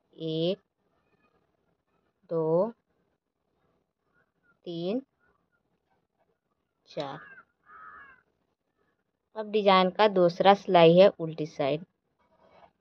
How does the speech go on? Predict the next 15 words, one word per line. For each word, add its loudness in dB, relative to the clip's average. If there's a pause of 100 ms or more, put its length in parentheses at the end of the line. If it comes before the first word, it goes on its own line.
(800)
उल्टी -4
साइड 6
से 0
देखिए, 2 (260)
एक -2
फंदा 0
हम 0 (120)
उतार -8
लेंगे -2 (800)
और -10
तीन -4
फंदा -2 (720)
उल्टा -16
बनाएंगे। -14 (1900)
एक, -6